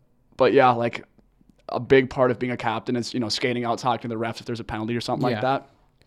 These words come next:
Speaker 1: So, you know, I can't really do that. I'm in the
Speaker 2: Yeah.
Speaker 1: net. So in all fairness, you know, we do have a good set of A's that are
Speaker 2: Yeah.
Speaker 1: helping out. You know, they're talking to the refs, keeping the bench, uh,
Speaker 2: Yeah.
Speaker 1: you know, positive and all that stuff when,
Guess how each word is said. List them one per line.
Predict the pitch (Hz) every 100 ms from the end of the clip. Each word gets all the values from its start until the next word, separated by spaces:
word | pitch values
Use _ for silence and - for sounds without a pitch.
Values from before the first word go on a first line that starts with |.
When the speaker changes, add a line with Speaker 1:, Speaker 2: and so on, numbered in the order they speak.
| _ _
Speaker 1:
So, | - 131
you | 123
know, | 127 107 - _ _ _ _ -
I | 127 139
can't | 156
really | 135 123
do | 120
that. | 117 123 -
I'm | 135
in | 135
the | 123
Speaker 2:
Yeah. | 120
Speaker 1:
net. | 120 - _ _ -
So | - 135 120 113 - _ _ _ _ _ _ _ _
in | - 147
all | 147
fairness, | 147 139 143 143 - - -
you | 127
know, | 127
we | 127
do | 131 135
have | 123
a | 117
good | 127 123
set | 175
of | 120
A's | 110 120 127 123 - _
that | 123
are | 120
Speaker 2:
Yeah. | 117
Speaker 1:
helping | 110 123
out. | 117 117
You |
know, | 113
they're | 110 110 113 _ _ _ -
talking | 131 127 123
to |
the | 120
refs, | 120 117 - - - - -
keeping | - 135 127
the |
bench, | 107 117 117 113 -
uh, | 113
Speaker 2:
Yeah. | 110 104 104 107
Speaker 1:
you | 120
know, | 110
positive | 110 107 113 110
and | 104
all | 107
that | -
stuff | 110 104 -
when, | 104